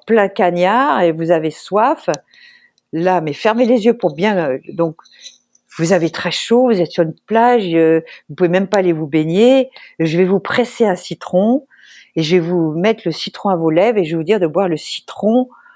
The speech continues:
euh, sans eau. Mais vous salivez. Moi, je salive déjà en vous, en, en vous le disant.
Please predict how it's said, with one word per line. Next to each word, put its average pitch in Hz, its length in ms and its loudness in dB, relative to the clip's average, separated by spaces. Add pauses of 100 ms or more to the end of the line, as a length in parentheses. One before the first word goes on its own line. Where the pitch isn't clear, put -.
(240)
euh, 147 460 0
sans 240 340 -2
eau. 143 140 -4 (560)
Mais 151 120 0
vous 160 100 -2
salivez. 330 560 2 (1080)
Moi, 196 80 0
je 226 80 -6
salive 175 260 -2
déjà 160 220 0
en 151 60 -2
vous, 147 160 -10
en, 143 140 -6
en 143 120 -4
vous 143 100 -6
le 139 60 -6
disant. 127 340 -10